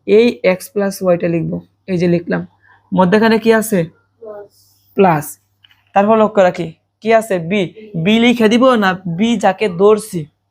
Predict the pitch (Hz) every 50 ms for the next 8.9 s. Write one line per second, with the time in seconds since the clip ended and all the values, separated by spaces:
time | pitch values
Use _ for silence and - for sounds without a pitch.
0 | _ _ - 165 160 202 214 196 196 208 202 202 214 214 254 294 311 - - -
1 | - - - - 190 175 190 202 185 180 - 175 170 - 214 226 247 247 247 -
2 | 262 277 285 285 - _ _ _ _ - - - - - - 190 202 220 247 240
3 | - - - 214 196 196 196 190 185 185 185 - - - 180 175 190 226 269 -
4 | - _ _ _ _ _ - - - 196 180 190 196 196 190 185 208 202 214 208
5 | 202 214 214 214 - - 190 180 175 175 180 185 196 214 240 233 - - - 202
6 | 185 180 175 175 175 175 175 185 196 208 208 - - _ _ 180 175 170 165 175
7 | 160 - _ _ _ _ _ _ 196 190 220 214 185 170 156 185 185 185 - 240
8 | 233 208 226 226 - 233 220 - - 214 214 208 196 196 - 175 160